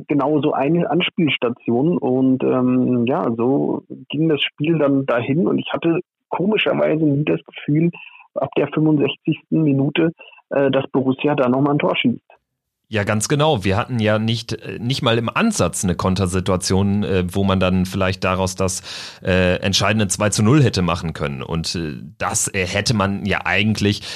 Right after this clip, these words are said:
Speaker 2: ähm, für einen erwartbaren Spielverlauf gehalten, nachdem Tikus Thuram da eingeköpft hatte nach dem Eckstoß von Jonas Hofmann. Also,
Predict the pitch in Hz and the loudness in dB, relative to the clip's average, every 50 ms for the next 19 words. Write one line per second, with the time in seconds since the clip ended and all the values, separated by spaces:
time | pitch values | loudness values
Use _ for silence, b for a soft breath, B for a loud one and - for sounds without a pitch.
0 | B B B B B B - 95 90 92 95 92 82 - - 107 92 82 92 92 | B B B B B B -2 0 0 0 0 -2 -6 -4 -2 0 0 2 2 2
1 | 90 90 87 90 104 - - 92 90 95 92 - - - 120 143 139 - 104 90 | 0 2 2 0 0 0 0 0 2 2 0 0 0 2 2 2 4 4 4 4
2 | 78 78 78 - - - 76 87 87 95 - 101 101 87 87 - - 95 95 95 | 4 2 0 0 -2 -2 0 0 0 0 0 0 0 0 0 0 0 0 0 0
3 | 90 - 92 92 95 92 - 104 95 82 85 90 95 92 95 76 73 92 90 87 | 0 0 0 0 0 0 0 0 0 0 0 0 0 0 0 -2 -2 -2 0 0
4 | 90 87 - - 98 110 107 104 92 - - 92 80 - - - - 82 - 85 | 0 0 0 0 0 2 2 2 0 0 -2 -2 -2 -4 -6 -6 -6 -4 -4 -4
5 | 82 76 78 78 - - 82 - - - - - 90 85 82 - - - 85 80 | -2 -2 -4 -4 -4 -4 -4 -4 -4 -4 -2 -2 0 0 0 -2 -2 -2 0 0
6 | 80 80 80 80 82 - 85 85 82 82 - - 85 82 80 - - 82 73 69 | 0 0 -2 -2 -2 -2 0 0 0 0 0 0 -2 -2 -2 -4 -4 -6 -4 -4
7 | - - 82 87 80 92 87 80 | -4 -2 -2 0 0 0 0 0